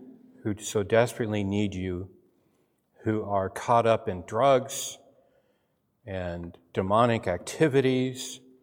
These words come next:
and all the counsels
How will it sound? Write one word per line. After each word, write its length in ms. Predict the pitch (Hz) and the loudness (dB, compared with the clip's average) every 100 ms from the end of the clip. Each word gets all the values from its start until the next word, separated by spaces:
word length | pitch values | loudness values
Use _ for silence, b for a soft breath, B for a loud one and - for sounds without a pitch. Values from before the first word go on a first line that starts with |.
| _ _ _ _ _ _ _ - | _ _ _ _ _ _ _ -20
and 220 | 87 87 _ - | -16 -16 _ -10
all 460 | 107 107 113 110 | 0 4 6 6
the 300 | 98 90 90 - - _ _ _ _ _ - | 4 -2 -6 -10 -20 _ _ _ _ _ -18
counsels 960 | - 127 139 135 147 139 135 - - | 0 2 2 4 4 4 2 -4 -10